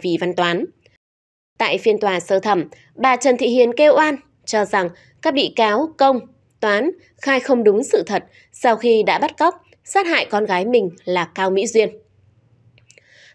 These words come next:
Bà Hiền cho rằng không thể chỉ dựa vào lời khai của nhóm Toán để kết tội mình. Trong khi đó, các bị cáo Công, Toán, Hùng thừa nhận hành vi phạm tội và không có đơn kháng cáo. Bị cáo Hiền khẳng định nhiều lần,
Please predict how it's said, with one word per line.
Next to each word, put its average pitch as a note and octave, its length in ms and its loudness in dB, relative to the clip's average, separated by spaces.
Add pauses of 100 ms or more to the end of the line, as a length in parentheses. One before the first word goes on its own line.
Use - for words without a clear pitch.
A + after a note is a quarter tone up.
Bà C#4 100 2
Hiền D4 260 2
cho E4 140 2
rằng C4 240 -2 (220)
không C#4 240 0
thể A#3+ 200 6
chỉ G#3+ 180 -2
dựa F3 260 2
vào G3 180 -2
lời G3+ 220 2
khai A#3+ 280 -2
của G#3+ 140 -2
nhóm F#3+ 260 0
Toán G#3+ 320 -2
để B3+ 180 4
kết F#4 160 -2
tội A3 160 2
mình. G3+ 200 0 (420)
Trong E4+ 160 -2
khi E4+ 140 0
đó, C4 260 0 (300)
các E4+ 120 -2
bị D4 100 2
cáo G3+ 420 0 (100)
Công, C4 240 2 (340)
Toán, A3+ 400 0
Hùng A3+ 300 2 (300)
thừa D4 160 2
nhận B3 300 4
hành A3 260 -2
vi A3 160 0
phạm A3 240 -4
tội - 280 2 (120)
và F#3+ 120 -2
không G#3 240 -6
có F#3 220 -2
đơn F#3+ 180 -2
kháng F#3 200 -6
cáo. F#3 300 -2 (640)
Bị D4 140 0
cáo D4 160 0
Hiền D#4 260 2
khẳng G#3+ 240 -2
định G#3 240 0
nhiều G#3+ 220 4
lần, G3 220 4